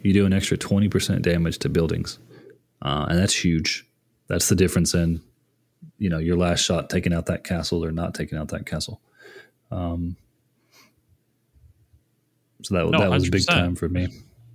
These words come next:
Speaker 2: Yeah.
Speaker 1: And, uh, and the last one, something I saw today, Khmer. Khmer can do a twenty-three pop fast castle.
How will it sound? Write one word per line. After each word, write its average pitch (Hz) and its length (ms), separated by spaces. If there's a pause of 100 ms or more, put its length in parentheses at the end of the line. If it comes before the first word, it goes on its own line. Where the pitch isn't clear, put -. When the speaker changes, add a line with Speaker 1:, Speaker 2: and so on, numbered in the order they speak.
(180)
Speaker 2:
Yeah. 113 220 (200)
Speaker 1:
And, 113 240
uh, 104 220
and 107 140
the 101 60
last 101 340
one, 90 260 (220)
something 95 280
I 87 60
saw 92 240
today, 92 320 (760)
Khmer. 92 600 (720)
Khmer 107 640
can 92 260
do 95 420 (100)
a 82 440 (720)
twenty-three 104 520
pop 92 360
fast 85 340
castle. - 380